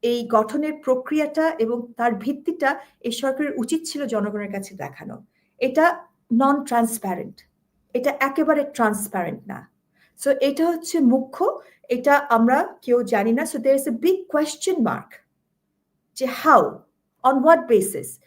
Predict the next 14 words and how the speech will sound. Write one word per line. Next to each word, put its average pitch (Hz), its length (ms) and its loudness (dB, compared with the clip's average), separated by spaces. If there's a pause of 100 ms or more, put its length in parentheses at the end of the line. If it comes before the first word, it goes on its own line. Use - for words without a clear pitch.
(140)
এবং 254 260 2
where 339 260 8
is 359 60 4 (100)
this 262 140 -6
opinion? 185 440 -8 (360)
কারণ 240 160 0
এই 262 80 0
সরকার 269 480 0
দাবি 240 260 2
করছেন 330 440 -6
একশো 240 360 -8
ছয় 226 260 -4
অনুচ্ছেদের 226 420 -4
under-এ 220 380 -6